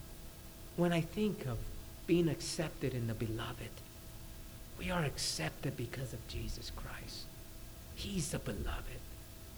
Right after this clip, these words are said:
And because of his sacrifice, we're accepted by God.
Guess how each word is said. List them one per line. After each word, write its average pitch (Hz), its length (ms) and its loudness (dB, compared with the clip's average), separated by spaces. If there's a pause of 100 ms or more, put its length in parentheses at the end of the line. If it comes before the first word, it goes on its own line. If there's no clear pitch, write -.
(840)
And 165 100 12
because 160 380 12
of 156 120 10
his 190 280 10
sacrifice, 175 640 2
we're 143 160 4
accepted - 800 4
by - 240 2
God. 110 480 2